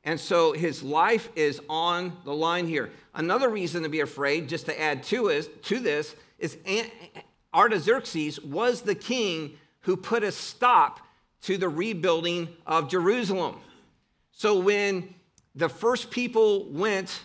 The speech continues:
in five eighty-seven, led by Zerubbabel, they went to Jerusalem. They started rebuilding Jerusalem, and their enemies, um, wrote to the king. We can find this in Ezra.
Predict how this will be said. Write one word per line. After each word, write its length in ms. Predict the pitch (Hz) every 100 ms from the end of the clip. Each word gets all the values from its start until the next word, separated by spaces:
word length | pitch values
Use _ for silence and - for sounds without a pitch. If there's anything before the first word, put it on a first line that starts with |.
| -
in 380 | 165 170 165 165
five 540 | 135 - 175 185 196 185 - _ _
eighty-seven, 840 | 165 190 214 - 208 165 156 175 175 - _
led 280 | 131 175 185
by 180 | 185 190
Zerubbabel, 800 | 170 185 190 180 165 151 151 156 - _
they 180 | - 156
went 300 | 139 196 233
to 120 | 220
Jerusalem. 760 | 185 190 175 175 165 165 175 160 - _
They 120 | - 151
started 460 | - 196 254 269
rebuilding 720 | 214 214 160 185 175 175 170 165 -
Jerusalem, 680 | 170 165 170 151 156 156 156 - _ _
and 180 | 170 175
their 180 | 170 -
enemies, 580 | 214 262 254 240 - - - - 202 151
um, 280 | 165 170 160
wrote 240 | 180 214
to 100 | 220
the 100 | 202
king. 340 | 190 190 185 180
We 100 | 160
can 160 | 156
find 280 | 131 170 196
this 160 | 202 196
in 100 | 175
Ezra. 460 | 151 147 151 156